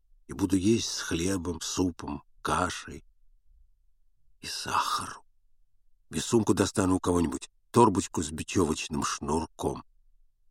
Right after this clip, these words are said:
Непременная принадлежность всякого приличного заключенного из фраеров. Блатные не ходят с торбочками». Я вернулся в барак. Все лежали на нарах, только Ефремов сидел, положив руку на остывшую печку,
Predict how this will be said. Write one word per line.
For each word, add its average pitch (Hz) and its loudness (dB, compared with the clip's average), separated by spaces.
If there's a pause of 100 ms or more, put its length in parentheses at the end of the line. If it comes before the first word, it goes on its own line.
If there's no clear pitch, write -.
Непременная 101 4
принадлежность 98 4
всякого 92 0
приличного 90 2
заключенного 85 0
из 82 -4
фраеров. 85 0 (640)
Блатные 92 2
не 92 4
ходят - -4 (320)
с - -12
торбочками». - -6 (840)
Я 107 6
вернулся 113 8
в 82 -2
барак. 92 2 (480)
Все - 2
лежали 107 8
на 101 8
нарах, 101 6 (400)
только 110 2
Ефремов 107 6
сидел, 107 4
положив 95 4
руку 104 4
на 90 6
остывшую 92 2
печку, - 2